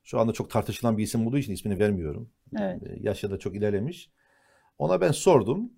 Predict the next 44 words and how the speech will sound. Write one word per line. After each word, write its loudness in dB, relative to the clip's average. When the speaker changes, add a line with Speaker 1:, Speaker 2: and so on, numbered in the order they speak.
Speaker 1:
E, -2
dedim -2
ki, -2
e, -2
"Hocam," 2
dedim, -2
"ne 4
yapacağız?" 4
dedim. -2
"Yani 0
biz -8
şimdi -6
böyle 2
bir -4
noktaya 0
geldik. 0
Biz -6
de 4
işte -4
Speaker 2:
Hı. -6
Speaker 1:
genç -2
yaştayız -2
ama, 2
Speaker 2:
Evet. -2
Speaker 1:
e, -8
sonuçta 2
bu -2
fikriyata 0
yakın 4
bir -2
ism-, -12
ismiz." -8
Dedi -4
ki, -4
Speaker 2:
Hı. -2
Speaker 1:
"Bu -2
Türkiye'deki 2
işte -2
muhafazakar 4
kesimin -2
son 0
şansıdır." 4
dedi. -6
"Bu -6